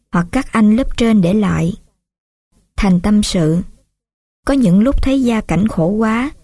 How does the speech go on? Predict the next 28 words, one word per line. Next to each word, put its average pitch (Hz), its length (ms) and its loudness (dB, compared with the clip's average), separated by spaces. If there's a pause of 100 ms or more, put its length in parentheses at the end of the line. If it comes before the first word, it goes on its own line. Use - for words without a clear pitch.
(260)
định 180 260 2
đi 220 140 2
làm 202 260 2
giúp 208 240 -2
bố. 220 360 0 (720)
Nhưng 233 220 4
bố 240 160 2
nói 294 160 -2
chuyện 165 300 0
học 185 240 0
của 214 140 -2 (100)
con 240 260 2
là 185 100 2
chuyện 165 300 0
đại 160 180 2
sự 160 220 -2
nhà 180 280 2
này. 165 380 0 (580)
Ráng 226 280 0
lên, 240 360 2 (380)
chỉ 233 140 0
còn 185 320 0
năm 220 200 2
nay 233 160 2
nữa 175 220 4
là 214 200 2
xong 233 360 0
mà." 185 380 0